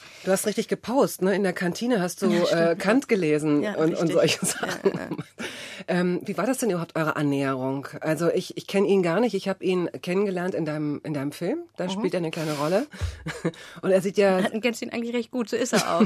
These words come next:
Speaker 1: <laughs> So ist er,
Speaker 2: Musst du
Speaker 1: ja.
Speaker 2: dir intellektuell fundiert vorstellen, aber an sich ist das so der Typ, ja.
Speaker 1: Aber der wirkt, der hat eine, eine ganz gute Temperatur eigentlich.
Speaker 2: Der ist super,
Speaker 1: Also
Speaker 2: der
Speaker 1: das
Speaker 2: ist
Speaker 1: ist
Speaker 2: ein,
Speaker 1: jemand,
Speaker 2: der ist
Speaker 1: zu
Speaker 2: ganz,
Speaker 1: dem
Speaker 2: ganz
Speaker 1: man,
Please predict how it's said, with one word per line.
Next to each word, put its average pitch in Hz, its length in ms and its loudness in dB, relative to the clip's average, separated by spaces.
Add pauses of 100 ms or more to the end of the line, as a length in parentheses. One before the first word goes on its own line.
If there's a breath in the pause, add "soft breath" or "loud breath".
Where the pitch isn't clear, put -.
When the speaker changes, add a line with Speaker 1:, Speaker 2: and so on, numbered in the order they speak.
Speaker 1:
<laughs> 247 160 -2
So 226 140 8
ist 208 160 4
er, 160 80 6
Speaker 2:
Musst - 20 8
du - 40 8
Speaker 1:
ja. 170 80 4 (200)
Speaker 2:
dir 214 80 0
intellektuell 226 580 0
fundiert 220 360 -4
vorstellen, 190 600 -4
aber 202 160 -8
an 202 120 -6
sich 233 160 -10
ist - 180 -16
das 214 140 -10
so 202 160 -10 (500 loud breath)
der 196 140 -8
Typ, 190 200 -6
ja. 185 160 -8 (600 loud breath)
Speaker 1:
Aber 208 160 4
der 226 160 8
wirkt, - 480 2
der 214 60 4
hat 233 120 2
eine, 247 120 8
eine 226 300 4
ganz 240 200 4
gute 233 160 0
Temperatur 226 600 2
eigentlich. 127 340 -4
Speaker 2:
Der - 80 0
ist 254 80 -4
super, 294 220 -4
Speaker 1:
Also 170 100 2
Speaker 2:
der - 100 -4
Speaker 1:
das 185 40 -2
Speaker 2:
ist 196 100 0
Speaker 1:
ist 185 60 -6
Speaker 2:
ein, 202 40 -4
Speaker 1:
jemand, 226 300 4
Speaker 2:
der 226 80 4
ist 196 40 4
Speaker 1:
zu 226 60 8
Speaker 2:
ganz, 226 100 6
Speaker 1:
dem 220 140 6
Speaker 2:
ganz 214 100 4
Speaker 1:
man, 190 80 2